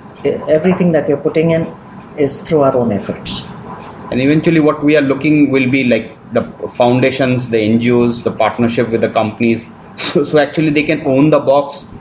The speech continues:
Speaker 2: in the remote location and we can run their, on their behalf. I think that's the best model. We still figured it out. And we can partner with different N G Os, which is already there in the, mm, uh, on the fields.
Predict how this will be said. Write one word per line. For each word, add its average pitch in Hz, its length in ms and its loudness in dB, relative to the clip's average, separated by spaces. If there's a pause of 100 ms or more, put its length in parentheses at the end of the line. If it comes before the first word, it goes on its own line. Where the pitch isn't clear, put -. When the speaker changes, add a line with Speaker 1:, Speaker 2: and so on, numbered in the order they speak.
(140)
Speaker 2:
in 120 100 4
the 131 120 4
remote 135 300 0
location 143 460 2
and 131 140 0
we 123 80 -2
can 127 200 -2
run 123 200 2
their, 127 200 2
on 117 160 2
their 117 200 4
behalf. 95 400 -2 (280)
I 113 80 0
think 120 220 0
that's 120 200 0
the 131 60 2
best 120 480 -4
model. 117 280 2
We 113 320 2 (140)
still 110 340 -4
figured 113 240 0
it 113 120 0
out. 101 280 -2 (300)
And 135 120 2
we 143 100 2
can 147 200 -2
partner 139 320 0
with 147 160 -2
different 131 380 -2
N 123 180 2
G 139 120 4
Os, 110 280 0 (280)
which 113 160 -2
is 120 200 0
already 131 340 2
there 135 240 4
in 131 100 0
the, 131 100 2
mm, 127 420 -4
uh, 123 280 2
on 127 140 4
the 123 80 2
fields. 123 420 0